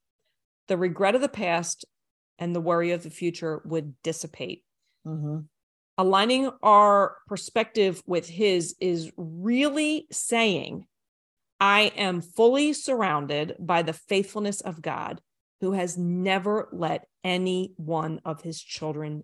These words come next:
Speaker 1: down."
Speaker 2: Mm.
Speaker 1: Our perspective changes all of the time. His perspective never does.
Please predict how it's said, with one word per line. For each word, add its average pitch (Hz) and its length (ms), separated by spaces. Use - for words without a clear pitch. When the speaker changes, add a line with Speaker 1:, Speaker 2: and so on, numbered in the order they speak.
Speaker 1:
down." 147 500
Speaker 2:
Mm. 160 360
Speaker 1:
Our 202 240
perspective 214 540
changes 170 380
all 170 260
of 175 80
the 180 80
time. 143 460
His 185 400
perspective 160 920
never 156 880
does. - 540